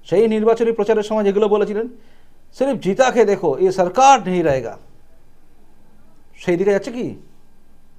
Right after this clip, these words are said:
প্রশ্নটা আপনাকে রইল, কমেন্টস বক্সে উত্তর দেবেন। এবং যদি প্রতিবেদনটা লাইকযোগ্য মনে হয় তাহলে লাইক করবেন, আর যত ইচ্ছে পারেন শেয়ার করুন, কারণ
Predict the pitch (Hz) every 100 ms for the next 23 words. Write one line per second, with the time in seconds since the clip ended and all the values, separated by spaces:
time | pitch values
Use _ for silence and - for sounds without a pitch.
0 | - - - - - 131 170 147 156 151
1 | 139 101 87 - - - - - - -
2 | - - 151 175 180 185 185 160 147 165
3 | 147 156 226 - - 180 220 294 - -
4 | - - - - - 131 269 330 302 277
5 | 277 240 220 233 247 240 254 262 247 202
6 | 247 262 226 226 214 269 285 403 370 370
7 | 330 269 269 254 190 214 208 143 143 214